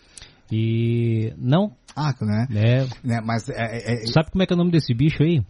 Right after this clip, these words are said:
Speaker 2: O que é que é uma lagartixa, não é?
Speaker 1: Não, é Cordeiro de Deus.
Speaker 2: Quem?
Speaker 1: Esse bicho.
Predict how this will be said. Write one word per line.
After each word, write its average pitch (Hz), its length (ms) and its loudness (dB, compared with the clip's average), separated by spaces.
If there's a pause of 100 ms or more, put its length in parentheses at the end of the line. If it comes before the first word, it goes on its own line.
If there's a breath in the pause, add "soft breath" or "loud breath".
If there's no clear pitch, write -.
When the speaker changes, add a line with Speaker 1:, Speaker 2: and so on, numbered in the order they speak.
Speaker 2:
O - 80 -4
que - 140 -12
é - 20 -16
que 160 100 -16
é 151 60 -12
uma 151 100 -10
lagartixa, 147 520 -6
não 131 100 -4
é? 170 60 0
Speaker 1:
Não, 117 180 6
é 113 60 4
Cordeiro 127 560 4
de 143 120 2
Deus. 117 520 0 (240)
Speaker 2:
Quem? 151 320 2 (200)
Speaker 1:
Esse 110 200 0
bicho. 110 380 -2